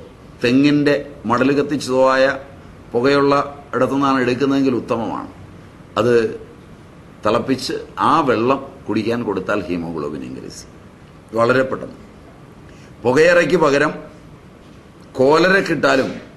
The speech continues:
ഇതേ ഫലം കിട്ടും. കോലരക്കും പുകയിറയും കൂടി ഇട്ടാൽ പ്ലേറ്റ്ലെറ്റ് കൂടി ഇൻക്രീസ് ചെയ്യും. കോലരക്കും പുകയിറയും കൂടി ഇട്ടാൽ പ്ലേറ്റ്ലെറ്റ്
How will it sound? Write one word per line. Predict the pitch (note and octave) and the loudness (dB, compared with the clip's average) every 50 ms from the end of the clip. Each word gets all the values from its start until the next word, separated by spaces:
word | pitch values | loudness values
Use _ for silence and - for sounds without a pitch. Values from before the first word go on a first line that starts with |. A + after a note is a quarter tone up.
| - - A2 | -8 -6 -2
ഇതേ | G#2+ B2 C3 C3+ A#2+ G#2 | 0 2 2 2 0 -2
ഫലം | G2+ F#2 F2 E2+ D2 | -4 -4 -4 -4 -6
കിട്ടും. | B1+ - - - - - - - - - - - - - - - - - - - - - - - - - - - - - - C3 | -10 -14 -18 -20 -20 -20 -20 -20 -20 -20 -20 -20 -20 -20 -20 -20 -20 -20 -20 -20 -20 -20 -20 -20 -20 -20 -20 -20 -20 -6 0 2
കോലരക്കും | C3 C#3+ D#3+ E3+ F3 F3+ F#3 - F#3+ F#3+ F3+ D#3+ | 4 4 4 4 4 2 2 2 0 0 2 2
പുകയിറയും | D#3+ D3 E3 F#3 F#3+ G3+ G#3 G#3 G3 | 2 2 2 4 4 4 2 2 2
കൂടി | G3+ F#3+ F3+ D3+ | 2 2 2 2
ഇട്ടാൽ | - C#3+ C3+ B2 F2+ - - - - - - - - - - - - - - - - - - - - - | 0 0 -2 -2 -2 -6 -10 -16 -20 -20 -20 -20 -20 -20 -20 -20 -20 -20 -20 -20 -20 -20 -20 -16 -8 -2
പ്ലേറ്റ്ലെറ്റ് | A2 B2+ C#3 C#3+ C#3 C#3 D3+ D#3+ D#3+ - - - F3 F3+ D#3 | 0 2 2 0 0 -2 -2 -2 -2 -2 -4 -4 -4 -4 -2
കൂടി | B2+ A#2 A2+ A#2+ C#3 D#3 B2 | -2 -2 -2 -2 -2 -2 -2
ഇൻക്രീസ് | D#2+ C#2+ D2 C2+ - - | -4 -6 -8 -12 -14 -16
ചെയ്യും. | - - - - - - - - - - - - - - - - - - - - - - - | -18 -20 -20 -20 -20 -20 -20 -20 -20 -20 -20 -20 -20 -20 -20 -20 -20 -20 -20 -20 -18 -4 0
കോലരക്കും | G#2 A2+ B2 B2+ C3 C3+ C#3 C3+ - - F3+ G#3 - | 2 2 4 4 2 2 0 0 -2 -6 -6 -6 -4
പുകയിറയും | - B2 A2+ C3+ D3+ D#3+ D#3+ E3+ F3 E3+ E3+ | -4 -2 2 2 4 4 4 2 2 2 2
കൂടി | E3+ D#3+ D3+ B2 | 2 2 0 0
ഇട്ടാൽ | - B2+ B2 A#2+ G#2 F2+ E2+ F#2+ - - - | 0 0 0 0 0 -2 -4 -6 -8 -8 -4
പ്ലേറ്റ്ലെറ്റ് | B2+ C3 C#3+ D#3+ E3 - F3 F3+ F3+ F3+ E3+ | 0 0 2 0 0 0 -2 -2 -2 -2 -4